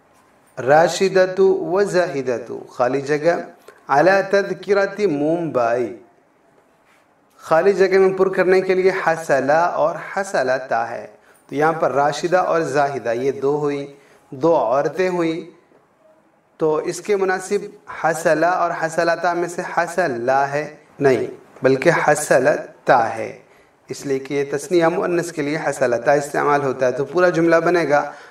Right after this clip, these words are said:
"राशिदतु व जाहिबतु हसलता अला तज़किरति मुंबई",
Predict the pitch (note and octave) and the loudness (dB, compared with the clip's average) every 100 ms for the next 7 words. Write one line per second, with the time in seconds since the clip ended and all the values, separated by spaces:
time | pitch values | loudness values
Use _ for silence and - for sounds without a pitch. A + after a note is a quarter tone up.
0 | - A#2 C3+ D#3+ - F3+ F3+ F3+ F#3 C#3+ | -6 2 4 4 2 2 2 2 0 0
1 | D3 F3 E3+ F3+ F3+ F3 F3+ F3+ F3 F3+ | 0 2 2 2 0 -2 -2 0 -4 -2
2 | G3 G3 D3+ C3+ A#2+ B2 B2+ C#3 E3 B2+ | -2 0 0 2 -2 0 0 0 -2 -4
3 | B2+ B2 A#2+ A#2 C#3 B2+ B2 - D#3+ D#3 | -2 -2 -2 -4 -6 -6 -10 -6 -4 -2
4 | D#3+ F3+ C3 D3 D#3 B2+ A2 A#2 B2 A2+ | -4 -8 -6 -4 -4 -6 -4 -4 -4 -6